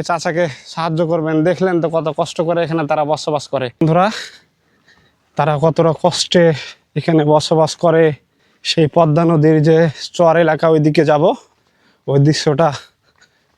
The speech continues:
তুলে ধরবো। বন্ধুরা, তারা কতটা কষ্ট, কি কষ্টে রান্না করতেছে। যে চুলার ঘরটা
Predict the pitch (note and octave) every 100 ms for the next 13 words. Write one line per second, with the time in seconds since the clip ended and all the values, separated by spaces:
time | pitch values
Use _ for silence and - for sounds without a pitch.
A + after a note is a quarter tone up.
0 | - D#3+ E3 D#3 D3+ C#3+ C#3+ C3+ C#3 B2+
1 | - _ D#3 C#3+ C#3 D3+ E3 D#3 D3+ E3+
2 | D3+ - E3+ D#3+ D#3 F#3+ G3 F3+ F#3+ E3+
3 | - F#3 F3 E3+ E3+ E3 - D3+ E3+ E3+
4 | D#3+ F3+ F3 E3 D#3+ -